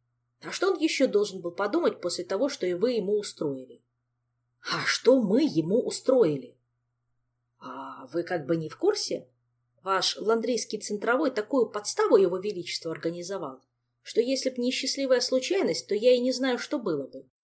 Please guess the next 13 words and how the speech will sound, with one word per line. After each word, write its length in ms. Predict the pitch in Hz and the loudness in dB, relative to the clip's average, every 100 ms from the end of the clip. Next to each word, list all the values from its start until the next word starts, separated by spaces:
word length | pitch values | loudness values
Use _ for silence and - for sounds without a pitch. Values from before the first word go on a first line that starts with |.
| _ _ _ _ _ _ _ _ _ _ _ _ _ _ _ _ | _ _ _ _ _ _ _ _ _ _ _ _ _ _ _ _
Алхимик 600 | 147 135 - 247 302 - | -14 -12 -4 -4 -4 -6
тяжело 380 | - 214 160 175 | -2 -2 0 -4
вздохнул 560 | 175 185 - 139 123 _ _ _ _ | -4 -10 -10 -14 -14 _ _ _ _
и 80 | 151 | -8
зачем-то 480 | 156 175 330 330 208 | -4 -2 -2 0 0
заглянул 420 | 165 156 156 214 | 0 -4 -2 -2
в 100 | 247 | -2
кофейник, 640 | 269 262 - 139 127 - _ _ _ _ | -4 -6 -6 -8 -10 -20 _ _ _ _
который 380 | 185 185 180 180 | -6 0 0 0
и 140 | 202 | -2
не 140 | 220 | 0
думал 300 | 180 139 135 | 0 -2 -8
закипать. 580 | 127 - - - 120 - | -14 -16 -16 -16 -18 -20